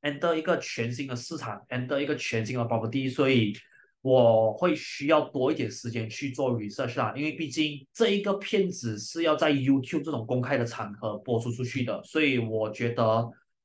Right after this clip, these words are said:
既然都要 enter 一个我之前没有接触过的 market，甚至是那一边的 property 是我之前也没有接触过，所以我不能说，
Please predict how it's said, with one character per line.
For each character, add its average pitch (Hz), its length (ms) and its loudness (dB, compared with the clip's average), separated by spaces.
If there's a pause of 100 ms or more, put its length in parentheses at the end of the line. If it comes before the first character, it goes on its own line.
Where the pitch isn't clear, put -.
(140)
既 247 220 0
然 123 360 2
都 135 160 2
要 156 160 2
enter 139 540 0
一 156 60 -6
个 139 440 0
我 113 220 0
之 143 120 -8
前 131 160 -6
没 123 100 -6
有 120 60 -2
接 117 160 -2
触 131 160 -2
过 143 140 0
的 123 60 0
market， 117 520 0
甚 160 240 -2
至 156 100 -4
是 160 160 -2
那 156 140 0
一 156 60 0
边 143 160 0
的 123 100 -2
property 120 400 -2
是 139 200 -2
我 110 320 0
之 131 180 -4
前 113 260 -2
也 110 100 -2
没 120 100 0
有 117 80 2
接 117 100 0
触 131 160 -2
过， 123 220 4
所 - 120 0
以 127 60 2
我 110 100 2
不 110 200 0
能 117 120 2
说， 117 400 4